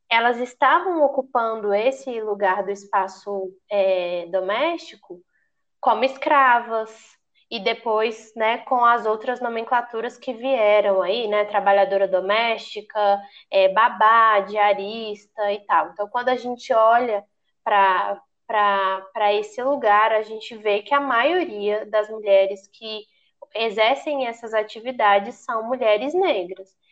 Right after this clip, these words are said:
E aí, nesse sentido, elas sempre tiveram que trabalhar e sempre tiveram seus corpos explorados. E aí a gente tem uma, um agravo aí, que existe uma exploração não só desse trabalho do cuidado, com-,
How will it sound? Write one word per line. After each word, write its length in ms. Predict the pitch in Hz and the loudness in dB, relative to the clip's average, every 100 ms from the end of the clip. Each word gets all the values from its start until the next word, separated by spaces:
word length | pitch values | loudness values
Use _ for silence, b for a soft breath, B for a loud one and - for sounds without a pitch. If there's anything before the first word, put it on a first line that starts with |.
| _ _ | _ _
E 160 | 190 202 | -6 2
aí, 300 | 196 202 233 | 2 2 -2
nesse 300 | 226 220 220 | -4 -6 -6
sentido, 360 | 277 285 285 254 | -8 -6 -2 0
elas 240 | 254 269 | 0 0
sempre 220 | 277 269 | -2 -4
tiveram 460 | - 254 240 247 262 | -4 -2 -2 -4 -8
que 220 | - 294 - | -8 -8 -2
trabalhar 600 | 269 247 254 247 220 220 | -2 2 0 2 0 0
e 60 | |
sempre 420 | 226 - 311 349 | -2 -2 0 -2
tiveram 460 | 349 - 254 233 247 | -4 -4 -2 -2 -4
seus 260 | 254 262 254 | -6 -6 -2
corpos 480 | 254 277 277 269 240 | 0 0 -2 -10 -10
explorados. 840 | 247 _ 262 240 202 175 170 185 - b b b - | -12 _ -6 0 2 2 0 -8 -16 b b b 0
E 60 | |
aí 180 | 202 208 | 4 4
a 60 | 214 | 2
gente 260 | 226 226 | -4 -12
tem 180 | - 214 | -8 -6
uma, 320 | 214 208 208 | -2 0 0
um 280 | 208 208 208 | -4 -6 -2
agravo 500 | 202 202 208 208 202 | -2 2 4 2 2
aí, 320 | 214 208 277 B B _ | 0 0 -4 B B _
que 340 | - 254 233 | -10 -8 -8
existe 360 | 220 202 247 - | -10 -10 -10 -10
uma 100 | 247 | -10
exploração 960 | - _ 233 214 214 214 - 214 202 196 _ _ | -10 _ -4 -2 -2 -4 -4 0 0 -2 _ _
não 280 | 220 220 254 | -4 0 0
só 320 | 262 269 226 | 0 2 2
desse 360 | 202 233 320 - | 2 0 0 0
trabalho 480 | 285 247 226 214 214 | 0 2 2 0 -4
do 120 | 214 | -10
cuidado, 640 | - 226 202 214 220 233 311 | -12 -12 0 4 4 0 -4
com-, 340 | - 277 285 | 2 4 4